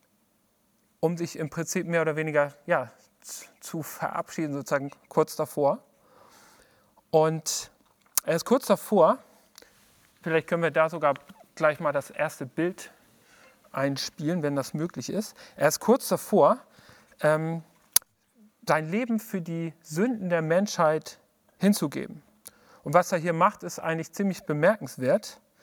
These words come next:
Er wird nicht nervös. Also das wäre jetzt sozusagen so diese menschliche Reaktion. Jesus war ja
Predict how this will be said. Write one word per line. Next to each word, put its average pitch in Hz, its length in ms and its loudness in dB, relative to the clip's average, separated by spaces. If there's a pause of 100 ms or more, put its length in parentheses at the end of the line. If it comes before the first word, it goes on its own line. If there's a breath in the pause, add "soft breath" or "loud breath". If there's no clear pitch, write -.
(320 soft breath)
Er 156 180 -4
wird 170 160 0
nicht 190 340 -4
nervös. 156 720 -2 (720)
Also 127 300 -6
das - 300 -8
wäre 151 220 0
jetzt 143 440 -6
sozusagen 139 540 -4
so 131 160 -6
diese 127 220 -8
menschliche 147 460 -6
Reaktion. 151 640 -4 (520 loud breath)
Jesus 147 360 -4
war 147 140 2
ja 156 260 0